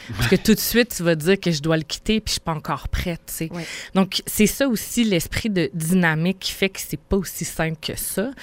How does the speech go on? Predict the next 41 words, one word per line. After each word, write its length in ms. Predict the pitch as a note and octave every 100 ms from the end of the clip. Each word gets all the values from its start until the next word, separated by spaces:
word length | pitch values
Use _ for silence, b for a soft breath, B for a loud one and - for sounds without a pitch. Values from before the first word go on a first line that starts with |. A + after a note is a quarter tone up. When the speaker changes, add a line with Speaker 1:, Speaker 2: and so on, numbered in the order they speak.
| B B B B
Speaker 1:
C'est 220 | - G3
un 100 | F#3+
peu 220 | F#3+ D#4
d'y 260 | A#3 F3 E3+
aller, 460 | D#3+ E3 A3 B3 -
puis 120 | -
de 160 | D#3 E3+
pas 260 | - B3
juger 760 | A#3 D#3 E3+ F#3 E3+ D3+ F3 F3 -
la 180 | D#3
personne, 800 | D3+ C#3+ D3+ - - F3+ F3+ F#3 F3+ B B B -
euh, 480 | D3 D3 D3 D3 C#3+ - _
puis 440 | - G#3 G#3+ A3 - _
d'être 500 | D#3+ D3+ F#3 A3 -
une, 260 | F#3+ E3+ D#3+ -
de 280 | F3+ E3 D#3+
tendre 460 | D#3 G3 G#3+ G#3 F3
la 220 | D#3 D3
main, 500 | D#3 E3 F3+ F#3+ G3 F#3 B B
d'être 220 | F3+ F3+
présente 680 | - - E3 D#3 E3+ F#3 F#3
pour 260 | - F3 D#3
l'autre. 500 | F3 F3 F3 F3 - B B B -
Euh, 240 | E3 D#3+ -
il 80 |
y 120 | E3 G3
a 80 |
aussi 280 | G3+ - -
des 140 | A3 G3
ressources, 480 | F3 D#3+ - G#3 -
là, 80 |
que 80 | F#3+
j'ai 140 | D#3 D#3+
trouvées, 600 | - E3+ D#3 E3+ F#3+ F#3+
euh, 120 | D#3+
que 200 | - D#3
je 160 | D#3+ D3
vous 120 | D#3+
ai 60 | D#3+
données, 460 | E3 D#3 F3 G#3+
là. 160 | G#3